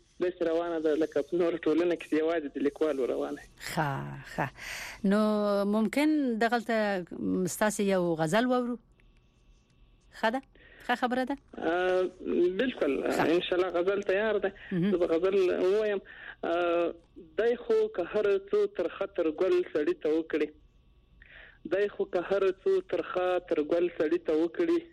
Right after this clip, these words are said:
Speaker 1: نه کېږي چې څوک یې بیان بل سړي ته وکړي. او پورته به یې څنګه نشي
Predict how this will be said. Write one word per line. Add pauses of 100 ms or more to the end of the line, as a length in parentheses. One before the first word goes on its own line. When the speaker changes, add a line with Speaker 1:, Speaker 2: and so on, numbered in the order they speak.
(140)
Speaker 1:
نه
کېږي
چې (120)
څوک
یې
بیان
بل
سړي
ته
وکړي. (640)
او
پورته
به
یې
څنګه
نشي